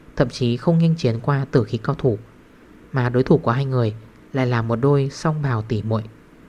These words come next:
Song bào tỷ muội tâm linh tương thông, hai người liên thủ xa so với hai người không có quan hệ máu mủ liên thủ ăn ý hơn nhiều. Cơ hồ không có chút nào sơ hở có thể tìm ra. Cấp bách tìm kiếm, Trường Sinh cuối cùng chỉ có thể đem hy vọng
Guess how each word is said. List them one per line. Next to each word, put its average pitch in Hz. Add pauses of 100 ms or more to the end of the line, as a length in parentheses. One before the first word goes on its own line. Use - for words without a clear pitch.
(240)
Song 151
bào 127
tỷ 107
muội 113 (240)
tâm 131
linh 127
tương 120
thông, 117 (480)
hai 170
người 151
liên 139
thủ 131 (400)
xa 143
so 139
với 120
hai 147
người 131
không 135
có 110
quan 139
hệ 131
máu 110
mủ 127 (360)
liên 135
thủ 120
ăn 123
ý 113
hơn 127
nhiều. 110 (680)
Cơ 151
hồ 131
không 147
có 120
chút 170
nào 139
sơ 135
hở 127
có 123
thể 127
tìm 110
ra. 117 (880)
Cấp 170
bách 165
tìm 113
kiếm, 110 (440)
Trường 143
Sinh 170
cuối 156
cùng 143
chỉ -
có 131
thể 123
đem 127
hy 131
vọng 127